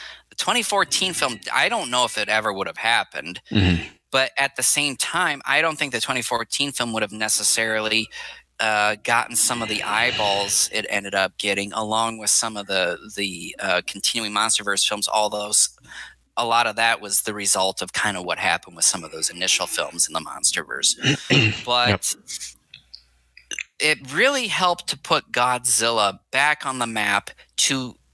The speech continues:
Speaker 1: the masses, especially
Speaker 2: And
Speaker 1: to people who are not fans.
Speaker 2: And even it's sort of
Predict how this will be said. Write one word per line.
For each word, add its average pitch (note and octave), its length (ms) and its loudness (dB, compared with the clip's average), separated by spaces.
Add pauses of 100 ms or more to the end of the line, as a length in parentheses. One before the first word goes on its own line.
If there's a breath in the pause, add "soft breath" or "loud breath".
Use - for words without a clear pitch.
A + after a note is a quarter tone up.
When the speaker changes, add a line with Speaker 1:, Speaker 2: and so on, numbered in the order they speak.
(240)
Speaker 1:
the C3+ 140 -2
masses, F#2+ 880 0
especially - 760 2
Speaker 2:
And G#2+ 220 4
Speaker 1:
to F2 80 -8
people A2 480 -2 (320)
who D3 200 -2
are B2+ 120 4
not A2 420 -2
fans. - 720 -2 (160)
Speaker 2:
And B2+ 140 4
even C3+ 600 2
it's A2 240 4
sort C#3 340 0
of A#2+ 320 2